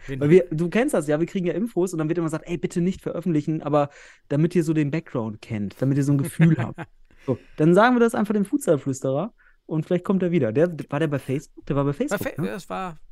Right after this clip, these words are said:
Speaker 1: ja, schon länger her. Facebook,
Speaker 2: Vielleicht,
Speaker 1: bei
Speaker 2: vielleicht kommt er bald
Speaker 1: fünfzehn
Speaker 2: wieder bei Instagram oder sowas. Lieber Futsalflüsterer, wenn du uns hörst,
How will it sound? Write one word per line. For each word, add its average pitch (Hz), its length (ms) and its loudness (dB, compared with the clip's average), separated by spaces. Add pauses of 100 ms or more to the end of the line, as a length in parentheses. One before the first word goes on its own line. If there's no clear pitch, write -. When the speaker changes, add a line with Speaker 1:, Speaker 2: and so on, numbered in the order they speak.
(100)
Speaker 1:
ja, - 120 -14
schon - 160 -16
länger 151 140 -12
her. 135 160 -12
Facebook, - 500 -8
Speaker 2:
Vielleicht, 139 220 2
Speaker 1:
bei - 60 -12
Speaker 2:
vielleicht 151 220 6
kommt 170 180 4
er 160 80 6
bald 151 180 6
Speaker 1:
fünfzehn 160 80 2
Speaker 2:
wieder 147 60 6
bei 131 120 4
Instagram 117 480 -2
oder 101 120 -6
sowas. - 160 -8 (180)
Lieber 226 300 10
Futsalflüsterer, 175 1000 6
wenn 170 140 6
du 202 140 4
uns 180 320 0
hörst, 170 440 -2